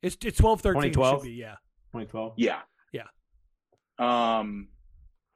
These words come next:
Speaker 3: how many pick and rolls?
Speaker 1: Oh, God.
Speaker 2: Oh,
Speaker 1: Uh,
Speaker 2: Jesus.
Speaker 1: they, I wanna say he
Speaker 3: Second
Speaker 1: runs, like,
Speaker 3: spectrum.
Speaker 1: thirty-eight a night. So when he's played, <sighs>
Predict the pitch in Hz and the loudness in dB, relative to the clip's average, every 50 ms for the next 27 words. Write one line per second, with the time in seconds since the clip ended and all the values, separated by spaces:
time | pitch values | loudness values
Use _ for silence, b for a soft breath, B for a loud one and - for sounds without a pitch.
0 | _ _ _ _ _ _ _ _ _ 131 135 139 131 - - - 143 123 113 101 | _ _ _ _ _ _ _ _ _ -4 -2 -2 -4 -6 -6 -6 -4 -4 -4 -4
1 | 95 - - - _ _ _ _ _ _ _ _ _ _ _ _ _ _ _ _ | -6 -8 -12 -20 _ _ _ _ _ _ _ _ _ _ _ _ _ _ _ _
2 | _ _ _ - - 131 127 123 120 - 135 117 117 113 113 110 107 - - - | _ _ _ -16 -14 -12 -12 -12 -12 -12 -12 -12 -12 -12 -12 -12 -14 -16 -18 -18
3 | _ - 151 156 156 156 156 156 156 156 156 156 156 156 156 156 156 156 151 151 | _ -6 -4 -2 2 2 2 4 2 2 2 2 2 2 2 2 2 2 2 0
4 | 147 127 - 117 - - 135 165 175 175 185 185 170 165 175 175 185 175 175 - | 0 0 -2 -4 -6 -4 -2 -2 -2 -2 -2 -4 0 2 2 4 4 2 2 2
5 | 190 180 185 185 175 170 185 180 180 175 - 175 - - - - 185 185 185 185 | 0 2 0 0 2 4 4 4 4 2 0 0 0 -2 0 2 4 4 4 4
6 | 180 175 175 175 170 165 160 156 156 156 156 156 151 151 - - - 160 147 147 | 4 4 4 2 2 0 -2 -4 -4 -2 -4 -4 -4 -6 -8 -8 -6 -4 -4 -4
7 | 151 151 143 - - - 156 156 151 147 147 147 139 127 - - B B B B | -6 -6 -8 -10 -10 -8 -6 -4 -2 -2 -2 -4 -6 -8 -14 -20 B B B B
8 | B B B B B B B B B B B B B B B B B B B B | B B B B B B B B B B B B B B B B B B B B
9 | B B B B B B | B B B B B B